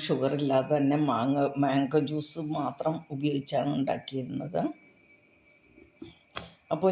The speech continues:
ഞാൻ ഇതിനായിട്ട് ഒരു നോൺ സ്റ്റിക്കിൻ്റെ പാനാണ് ഇട്ട് എടുത്തിരിക്കുന്നത്. നോൺ സ്റ്റിക്കിൻ്റെ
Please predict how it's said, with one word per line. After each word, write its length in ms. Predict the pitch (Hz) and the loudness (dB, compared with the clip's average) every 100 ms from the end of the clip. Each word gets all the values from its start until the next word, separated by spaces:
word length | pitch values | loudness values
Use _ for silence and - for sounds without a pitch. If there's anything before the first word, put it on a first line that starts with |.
| 185 | 8
ഞാൻ 140 | 175 175 | 8 6
ഇതിനായിട്ട് 420 | 170 170 165 156 165 | 4 4 4 4 4
ഒരു 120 | 156 165 156 | 4 4 4
നോൺ 160 | 143 143 - | 4 4 2
സ്റ്റിക്കിൻ്റെ 460 | - 151 160 156 156 | -6 -2 2 2 6
പാനാണ് 540 | 156 127 131 143 135 127 | 6 6 4 4 4 2
ഇട്ട് 140 | - | -2
എടുത്തിരിക്കുന്നത്. 720 | 120 120 127 - 131 131 165 311 - - - - - - 151 147 151 | -4 -4 -2 0 2 4 4 0 -12 -20 -20 -20 -12 -2 2 4 4
നോൺ 140 | 143 143 | 4 2
സ്റ്റിക്കിൻ്റെ 400 | - 143 147 139 | -2 -2 2 4